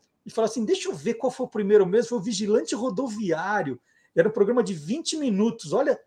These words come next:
depois o programa foi crescendo, tinha programa de cinquenta, de uma hora,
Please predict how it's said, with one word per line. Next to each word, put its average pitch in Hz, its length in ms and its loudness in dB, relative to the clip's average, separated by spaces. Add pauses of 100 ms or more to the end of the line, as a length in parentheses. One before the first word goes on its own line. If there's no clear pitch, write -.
(220)
depois 214 300 4
o 285 60 -2
programa 240 360 4
foi 247 200 0
crescendo, 208 880 4 (260)
tinha 311 140 -2
programa 233 480 4
de 208 120 -2
cinquenta, 185 1160 -2
de 180 260 -4 (180)
uma 208 280 0
hora, 185 720 6